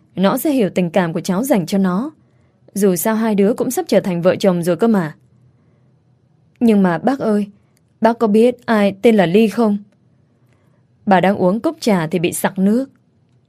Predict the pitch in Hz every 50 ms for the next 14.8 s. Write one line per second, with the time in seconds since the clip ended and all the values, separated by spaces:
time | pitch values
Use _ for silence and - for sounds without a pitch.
0 | _ _ _ _ _ _ _ _ _ _ _ - 269 262 254 247 _ _ _ _
1 | _ _ _ - - 339 - 247 226 - 302 262 233 262 254 240 208 196 190 190
2 | - - _ _ _ _ _ _ _ _ _ _ _ _ _ _ _ _ _ _
3 | _ _ - 196 180 170 170 156 - _ - 226 233 233 - 226 202 185 - -
4 | 202 185 185 180 190 190 190 - _ _ _ _ _ _ _ _ _ - 202 190
5 | - 175 - - - 214 202 196 196 190 196 190 247 240 262 196 - 226 277 262
6 | 226 185 185 226 285 277 233 214 208 196 165 185 143 156 160 160 _ _ _ _
7 | _ _ _ _ _ _ _ _ _ _ _ _ _ _ _ _ - 202 190 196
8 | 180 160 147 175 170 165 170 160 165 - 190 190 202 208 220 196 185 180 196 277
9 | 294 - 285 233 202 170 165 175 175 156 - 180 180 226 247 - 262 226 214 202
10 | 202 190 - _ _ _ _ _ _ _ - 214 202 190 185 185 190 196 196 233
11 | 254 294 285 - 214 185 180 226 240 277 220 208 202 202 202 196 196 190 190 -
12 | - _ _ _ _ _ _ _ _ _ _ _ _ _ _ _ _ _ _ _
13 | _ _ _ _ _ _ _ 160 170 190 208 196 170 - 175 175 196 208 202 214
14 | 202 - 240 233 208 170 208 196 - 233 233 220 196 190 185